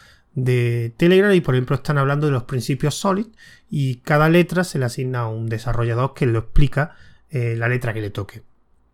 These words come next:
de los principios solid. Muy interesante, sobre todo para aquellos desarrolladores. Pondré el enlace al canal privado, creo que no habrá problemas porque,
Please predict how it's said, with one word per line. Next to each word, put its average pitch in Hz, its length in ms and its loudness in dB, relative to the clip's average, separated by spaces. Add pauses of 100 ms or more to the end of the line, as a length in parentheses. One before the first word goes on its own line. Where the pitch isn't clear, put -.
(340)
de 151 140 2
los 127 140 2
principios 120 540 -2
solid. 101 300 -8 (500)
Muy 147 200 4
interesante, 170 600 0
sobre 160 140 2
todo 123 140 -4
para 117 180 -2
aquellos 117 280 -4
desarrolladores. 120 640 -2
Pondré 151 540 -2 (380)
el 139 440 0
enlace 156 580 2
al 127 380 0
canal 123 640 -4
privado, 160 540 0 (320)
creo 120 240 -4
que 120 140 -8
no 120 140 -4
habrá 117 220 -2
problemas 151 420 0
porque, 113 540 -4